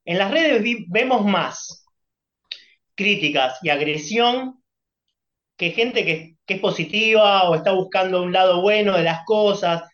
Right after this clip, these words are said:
Eh, nadie hace las cosas de una manera,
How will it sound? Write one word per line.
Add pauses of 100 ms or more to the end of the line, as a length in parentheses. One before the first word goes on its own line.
(400)
Eh, (380)
nadie
hace
las
cosas (420)
de
una
manera,